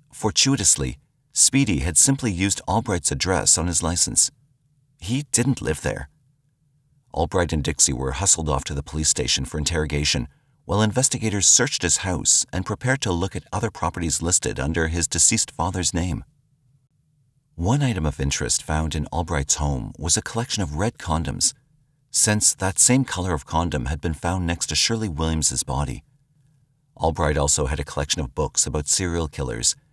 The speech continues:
and some Nazi literature. According to the autopsy program,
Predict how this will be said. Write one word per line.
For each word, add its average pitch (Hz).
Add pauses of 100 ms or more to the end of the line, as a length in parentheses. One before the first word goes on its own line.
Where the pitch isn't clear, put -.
(140)
and 98
some 113
Nazi 120
literature. 76 (1160)
According 147
to 101
the 85
autopsy 73
program, 64